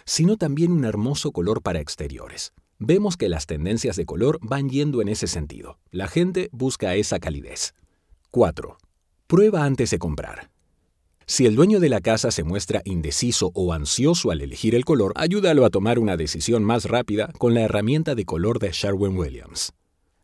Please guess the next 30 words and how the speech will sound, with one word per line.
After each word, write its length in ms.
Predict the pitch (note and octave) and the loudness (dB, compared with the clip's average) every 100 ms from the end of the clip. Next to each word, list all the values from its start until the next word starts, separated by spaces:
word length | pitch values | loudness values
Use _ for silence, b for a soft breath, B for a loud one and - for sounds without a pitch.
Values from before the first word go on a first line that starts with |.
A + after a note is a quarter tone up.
| - | -2
Al 140 | G#2+ | 2
comenzar 400 | C3 C#3 D3 A3 | 4 4 4 2
a 80 | A3+ | 2
decidir 420 | C3+ - E2+ A#2+ | 2 2 2 4
el 100 | A2+ | 4
color 300 | E2+ A1+ G#2 | 2 -2 2
adecuado, 520 | A#2+ C#3 D3+ G2 F#2+ - | 2 2 2 0 -4 -4
la 180 | F#2+ G#2 | -2 0
aplicación 520 | G2 F#2+ F2+ C#3 D3 | -2 -4 -2 2 2
gratuita 500 | A2+ F#2 A2+ B2 A#2 | 2 2 0 0 -2
Color 400 | - B2+ A#2+ A2+ | -2 0 0 0
Expert 500 | D#3 - - A2 G#2+ | -2 -2 -2 -2 -2
puede 240 | - A#2+ D#3+ | -4 0 2
ser 240 | - E3+ | 2 2
un 120 | C#3+ | 2
excelente 600 | A#2+ - G#2+ G2 A#2 G#2+ | 2 0 0 2 2 2
recurso. 520 | D#2 D2 B1 - - - _ _ _ b b b | -2 -6 -8 -6 -8 -12 _ _ _ b b b
Puedes 300 | E3+ G3 F3+ | 6 8 6
subir 240 | A#2 A#2 C#3 | 2 2 2
una 180 | A2+ | 0
foto 280 | F2 B2 A#2+ | -2 -2 0
de 100 | F#2 | 0
la 120 | D#2+ | -2
casa 300 | D#2+ C#3 C#3+ B2+ | -2 -2 -4 -4
y 140 | A2 | -4
aplicarle 500 | F#2 F#2 A#2 B2 A#2+ | -2 -2 0 2 0
diferentes 500 | F#2+ F2 F#2+ F#2 F2 | 0 -4 -4 -2 0
colores, 480 | B2 D#3 G2+ - - - | 4 6 4 0 -10 -4
dice 280 | G2+ A2 | -2 -2
Banbury. 480 | E2+ F2 D2 C2 C2+ | -2 -4 -4 -8 -14